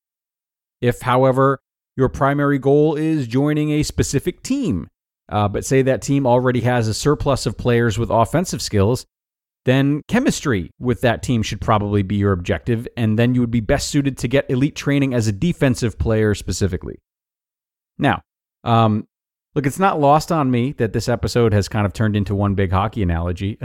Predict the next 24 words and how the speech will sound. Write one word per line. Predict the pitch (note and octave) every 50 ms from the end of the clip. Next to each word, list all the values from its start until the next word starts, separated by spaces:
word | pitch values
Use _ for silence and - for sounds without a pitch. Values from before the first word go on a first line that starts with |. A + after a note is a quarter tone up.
| A2 E3 D3+ - _ _
<laughs> | _ _ _ _ _ _ _ _
but | - B2 B2+ A#2
since | - E3 E3+ F3
I | F#3
don't | E3 D#3+ D#3+
know | D3+ D3 D3 C3+
exactly | B2+ A#2+ A2+ C3 C3 C3+ - D3 C#3
what | C3
you're | A2+ B2
striving | A2 - - C#3+ B2 A#2+ A#2+ A#2 A#2 A2+
for | - A#2+ A2+
mastery | A2+ A2 A2 G#2+ G2+ - - A#2 G#2 G2+ A2
in, | - C3 B2+ B2 A#2+ A#2 A#2+
Asker, | - G#2 G#2+ G#2+ G2+ - - B2 A2 G2+ C#2+
I | F#2 G#2+
hope | B2 B2+ B2 B2
you | A#2+
can | - A2+ G#2
see | - - A#2 G#2
how | G2 G#2+
what | G#2 G2+ G#2 G2+
I'm | F#2+ F#2
saying | - - G#2+ F#2+ F#2+ F2+
applies. | F2+ - - F#2+ F#2 - - - - -